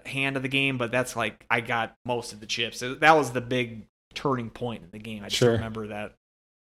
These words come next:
Speaker 1: the guy was not happy that I,
Speaker 2: Oh,
Speaker 1: I
Speaker 2: weird.
Speaker 1: got the, that I, that he lost with pair aces. But, uh, so I have some good memories from Run Run,
Speaker 2: Sure,
Speaker 1: Run Runners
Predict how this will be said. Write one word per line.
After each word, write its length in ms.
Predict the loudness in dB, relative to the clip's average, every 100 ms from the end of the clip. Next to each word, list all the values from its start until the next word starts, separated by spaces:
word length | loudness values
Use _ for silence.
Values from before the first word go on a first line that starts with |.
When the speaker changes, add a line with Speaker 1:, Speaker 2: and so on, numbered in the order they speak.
| _
Speaker 1:
the 100 | 0
guy 140 | 6 6
was 120 | 6
not 160 | 0 0
happy 480 | 0 -2 -4 -10 -12 -10
that 240 | -10 -8
I, 200 | -10 -2
Speaker 2:
Oh, 220 | 4 4 4
Speaker 1:
I 80 | 2
Speaker 2:
weird. 240 | 4 4
Speaker 1:
got 220 | 0 -2
the, 180 | -6 -10 -12 -10
that 220 | -2 -2
I, 120 | -2 -6
that 160 | -6 -4
he 100 | -2
lost 360 | -2 -2 -4
with 100 | -8
pair 200 | -6 -4
aces. 460 | -2 -4 -8 -10 -14 _ _ _ _ _ _ -4
But, 360 | 2 2 0 -2
uh, 220 | 0 0
so 360 | 6 6 6 6
I 100 | 6
have 160 | 8 6
some 140 | 4
good 160 | 4 6
memories 500 | 6 4 0 -10 -14 -8
from 160 | -8 -8
Run 160 | -10
Run, 180 | -12 -18
Speaker 2:
Sure, 200 | 0 2
Speaker 1:
Run 80 | 2
Runners 180 | 0 -14